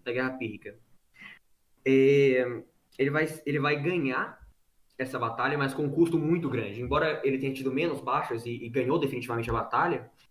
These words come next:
é, ele fala, vai ser uma frase importante dele,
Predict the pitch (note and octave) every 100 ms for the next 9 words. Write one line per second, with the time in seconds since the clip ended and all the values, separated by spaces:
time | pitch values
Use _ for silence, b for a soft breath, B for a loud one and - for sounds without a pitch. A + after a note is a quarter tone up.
0 | _ _ _ _ _ B2+ B2+ B2+ B2+ B2
1 | B2+ C3+ C3+ C3+ C#3+ D#3 A#2 A#2 - _
2 | _ _ _ _ _ _ _ _ A2+ A2+
3 | A#2+ B2 B2+ C3+ B2 B2 - C3 C3 A#2
4 | B2 B2